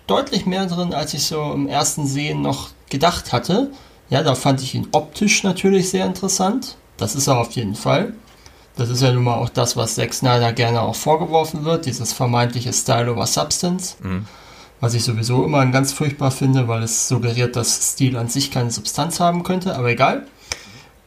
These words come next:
Speaker 1: Und ich glaub, da steckt aber auch inhaltlich doch deutlich mehr drin. Das, was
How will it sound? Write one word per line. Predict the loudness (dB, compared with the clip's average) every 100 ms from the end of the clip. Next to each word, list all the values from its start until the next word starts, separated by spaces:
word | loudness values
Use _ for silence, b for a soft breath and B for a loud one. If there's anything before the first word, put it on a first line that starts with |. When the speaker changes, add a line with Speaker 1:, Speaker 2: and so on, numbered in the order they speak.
| _ 2
Speaker 1:
Und | 6 8 8 6 2 -2 -6 -12 -14 _ _ _ _ _ _ _ _ _ _ -8
ich | -2
glaub, | 2 2
da | 2
steckt | 0 -2 -4 -2
aber | 0
auch | -2 0
inhaltlich | 0 0 -2 -8 -6
doch | -8
deutlich | -6 -6 -6 -8
mehr | -2 -2
drin. | -4 -10 -12 B B
Das, | 2 2 4
was | 2 2 -4 -6